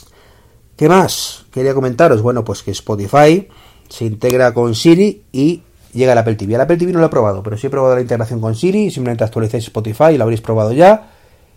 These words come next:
y decís, "Oye, fulanita, eh, pon esta música en Spotify"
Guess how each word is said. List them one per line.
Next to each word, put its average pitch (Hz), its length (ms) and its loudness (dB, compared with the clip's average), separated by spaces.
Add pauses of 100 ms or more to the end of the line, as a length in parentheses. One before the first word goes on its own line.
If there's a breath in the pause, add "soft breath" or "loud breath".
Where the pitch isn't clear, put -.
(120)
y 135 120 -2
decís, 127 520 0
"Oye, 127 340 2
fulanita, 165 680 2 (380 soft breath)
eh, 113 760 -2
pon 127 220 2
esta 117 200 -6
música 143 360 -4
en 120 80 -4
Spotify" 101 440 -12